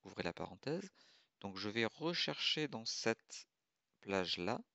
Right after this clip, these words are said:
quand est-ce qu'il est écrit F. Jusque-là, c'est exactement comme le N B point si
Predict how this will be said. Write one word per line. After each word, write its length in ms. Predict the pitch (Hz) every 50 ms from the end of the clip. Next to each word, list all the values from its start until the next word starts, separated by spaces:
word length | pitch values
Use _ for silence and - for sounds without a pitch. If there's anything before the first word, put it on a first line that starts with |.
| _ _ _ _ _ _ _ _ _ _ _ _ _ _ _ _ _
quand 280 | - 127 123 - -
est-ce 260 | 127 127 127 - - -
qu'il 240 | - - 107 101
est 160 | 104 - - 95
écrit 560 | 92 - - - - 85 - - - - - _ _ _ _ _ _ _ _ _ _ _ _ _ _ _ _ _ _ _ _ _ - -
F. 400 | 139 170 - - - - - - _ _ _ _ _ _ _ _ _ _ _ _ _ _ _
Jusque-là, 360 | - - - - - 101 104
c'est 180 | - - - _ _ _ _ _
exactement 580 | - - 165 165 - - - 139 135 127 123 -
comme 200 | - 98 92 90
le 80 | 87
N 120 | 85 87 85
B 100 | 80 78
point 200 | _ - 87 98
si 200 | - - -